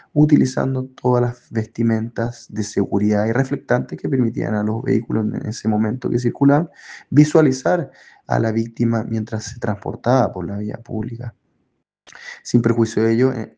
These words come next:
en ese horario, el imputado, eh, de sexo masculino,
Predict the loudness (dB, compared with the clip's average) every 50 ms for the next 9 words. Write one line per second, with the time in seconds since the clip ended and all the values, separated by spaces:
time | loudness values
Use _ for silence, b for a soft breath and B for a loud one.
0 | _ -6 -4 -2 0 0 0 0 0 -2 0 2 2 4 4 4 2 2 0 -2
1 | -2 -6 B B B B B B B B B B B B -4 0 2 4 6 6
2 | 6 4 2 0 -2 -4 -6 -6 -6 -6 -2 2 2 2 4 4 2 0 0 -4
3 | -4 -8 -14 _ _ _ _ _ _ b b b b b b _ _ _ -6 -4
4 | -2 -2 0 -2 -2 -2 -2 -4 -4 -2 -2 -2 -2 -2 -2 2 2 2 2 2
5 | 0 -2 -4 -6 -8 -8 -12 _